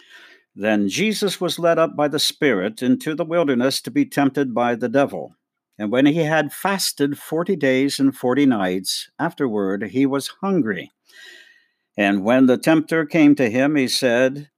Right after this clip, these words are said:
'If you are the Son of God, command that these stones become bread.'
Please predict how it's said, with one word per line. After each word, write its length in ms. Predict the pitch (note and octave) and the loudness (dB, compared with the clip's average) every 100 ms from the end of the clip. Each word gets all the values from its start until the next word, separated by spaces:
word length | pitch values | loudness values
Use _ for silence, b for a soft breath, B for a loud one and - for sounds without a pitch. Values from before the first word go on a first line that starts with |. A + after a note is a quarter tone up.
| _ _ _ | _ _ _
'If 340 | G3 G3+ - E3+ | 0 0 -2 -2
you 160 | E3 | 2
are 240 | C3 B2 A2 | 4 4 2
the 100 | G#2+ | -2
Son 240 | - A2+ | 0 -2
of 120 | G#2+ | -2
God, 280 | A#2 A2+ C3 | -2 -2 -2
command 440 | F3 F#3 F3+ E3+ | -4 -2 0 0
that 180 | C#3 C3 | 0 0
these 220 | C#3+ C3+ | 0 -2
stones 380 | - A#2+ A#2+ A#2 | -2 -2 -2 -4
become 340 | - A#2 C#3 C#3 | -6 -4 0 0
bread.' 480 | F#3 D#3 F2+ D#2 | 2 2 0 -6